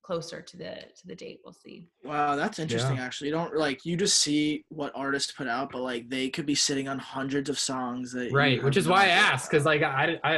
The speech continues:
Speaker 3: I wanted to know. It's, it's a cool,
Speaker 2: Yeah,
Speaker 3: cool
Speaker 2: no, it's interesting.
Speaker 1: Like, my sister and I just, like, go
Speaker 2: Interesting.
Speaker 1: back and listen to, like, all of this old music, 'cause I've done so much over, over the years. And after I worked with Disney, I was working with different producers and writers and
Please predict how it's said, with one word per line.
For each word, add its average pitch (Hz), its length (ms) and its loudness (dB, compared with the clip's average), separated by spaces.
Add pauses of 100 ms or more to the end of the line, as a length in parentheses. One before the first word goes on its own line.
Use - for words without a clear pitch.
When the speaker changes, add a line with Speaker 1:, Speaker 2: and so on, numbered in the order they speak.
(100)
Speaker 3:
I - 20 4
wanted 156 300 2
to 139 100 6
know. 139 300 6
It's, 117 180 -4
it's 131 280 -8
a 131 40 -8
cool, 147 420 0
Speaker 2:
Yeah, 175 280 6
Speaker 3:
cool 143 80 0
Speaker 2:
no, 165 200 4
it's 151 220 2
interesting. 175 380 0 (240)
Speaker 1:
Like, 165 180 -4
my 175 120 -6
sister 180 280 -14
and 175 80 -2
I 170 40 -4
just, 165 140 -10
like, 170 160 -4
go 151 100 0
Speaker 2:
Interesting. 131 120 -8 (120)
Speaker 1:
back 127 180 -6
and 165 100 -12 (160)
listen 165 140 -16
to, 165 80 -10
like, 156 160 -8 (120)
all 175 240 0
of 165 120 -4
this 165 160 -14
old 165 200 -4
music, 165 480 -10
'cause 175 80 -12
I've 165 80 -12
done 175 220 -10
so 175 220 -10
much 175 280 -12
over, 165 380 -14
over 165 160 -16
the 165 120 -20
years. 170 500 -12
And 160 140 -12 (580)
after 208 320 -4
I 185 180 -6
worked 175 280 -8
with 175 100 -20
Disney, 240 440 -10
I 170 100 -8
was 165 220 -10
working 175 220 -12
with 175 100 -12
different 170 240 -14
producers 190 840 -12
and 165 140 -14
writers 208 520 -8
and 170 140 -10